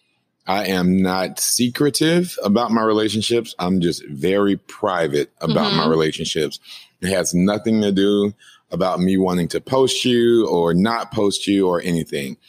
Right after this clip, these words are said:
Speaker 1: This is not a red flag or anything of that nature. It's that my life and what I do is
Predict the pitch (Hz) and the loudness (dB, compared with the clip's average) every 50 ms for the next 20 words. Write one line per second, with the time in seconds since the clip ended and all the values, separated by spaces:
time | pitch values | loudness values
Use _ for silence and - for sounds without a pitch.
0 | - _ _ _ _ _ _ - 90 90 101 95 - 92 85 78 82 90 95 98 | -20 _ _ _ _ _ _ -6 -2 -2 -2 0 0 -2 -2 0 0 0 0 0
1 | 98 92 87 82 85 87 85 85 80 - - - 95 95 95 95 95 95 95 90 | 0 0 2 2 2 2 2 0 -2 -4 -4 -2 0 2 2 2 2 2 0 0
2 | 80 82 78 - 78 90 92 90 - 98 92 90 90 87 85 87 80 82 87 85 | 0 0 -2 0 0 0 0 0 0 0 0 0 0 0 0 0 0 0 0 0
3 | 82 73 - 76 71 69 - _ - - - _ _ _ _ - 80 - 95 90 | 0 -2 -2 -6 -6 -6 -8 _ -20 -20 -20 _ _ _ _ -8 -4 -2 0 0
4 | 85 85 87 90 90 98 98 98 92 90 90 90 90 90 90 - _ _ _ _ | 0 0 0 0 0 0 0 0 0 2 2 0 0 -2 -4 -8 _ _ _ _
5 | _ _ _ - 90 87 90 92 95 95 92 90 90 85 90 90 87 85 85 - | _ _ _ -4 -2 0 0 2 2 2 0 0 0 2 2 2 4 2 2 0
6 | - 82 78 76 - - - - | 0 -2 -2 -2 -2 -4 -4 -6